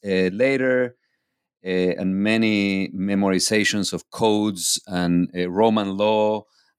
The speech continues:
uh, et cetera, et cetera, that bored me to death. I, I thought it was, it, it was time to quit, but, but, but the explanation is a, is a relational one. I was also,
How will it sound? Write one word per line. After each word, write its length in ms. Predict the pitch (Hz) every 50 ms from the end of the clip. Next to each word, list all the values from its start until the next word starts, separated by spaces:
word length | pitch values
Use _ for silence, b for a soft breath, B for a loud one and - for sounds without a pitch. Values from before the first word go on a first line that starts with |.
| _ -
uh, 260 | 92 90 90 90 87 -
et 120 | - -
cetera, 300 | - 117 110 101 104 98
et 80 | 92 -
cetera, 480 | - 123 117 117 113 110 110 107 82 -
that 200 | 87 82 - -
bored 320 | 104 110 117 113 101 98
me 320 | 98 104 104 101 98 90
to 120 | - - 95
death. 640 | 80 - 117 127 135 147 151 - - - - - - _ -
I, 320 | 101 101 101 98 98 95 - -
I 140 | 98 98 92
thought 500 | - - - 104 101 98 98 101 95 - _
it 120 | - 101 101
was, 400 | 92 98 95 87 - - - - -
it, 200 | 101 95 90 - -
it 80 | 104
was 180 | 101 98 92 -
time 240 | - - 107 104 95
to 120 | - 104 -
quit, 340 | - - 123 110 104 104 -
but, 240 | 117 113 104 - b b b b b b b b b b _ - - - 127 104
but, 280 | - 127 120 117 - - _ _ _ -
but 140 | 127 123 113
the 100 | 143 139
explanation 840 | 135 - - 156 156 175 196 185 156 - - 139 127 123 120 110 -
is 240 | 107 113 113 110 107
a, 320 | 110 69 101 107 - -
is 120 | 110 101 110
a 80 | 110
relational 600 | 104 110 110 113 113 107 95 - 104 92 87 87 78
one. 220 | 82 80 76 76 -
I 120 | - 104 107
was 140 | 107 101 101
also, 680 | 120 120 120 - - 120 110 107 104 101 98 87 -